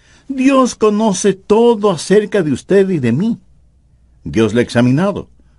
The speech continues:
Dios conoce su carácter. Escúcheme, Dios no solo que le ve,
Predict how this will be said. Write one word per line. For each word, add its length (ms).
Dios 240
conoce 400
su 120
carácter. 500
Escúcheme, 580
Dios 460
no 180
solo 340
que 200
le 160
ve, 220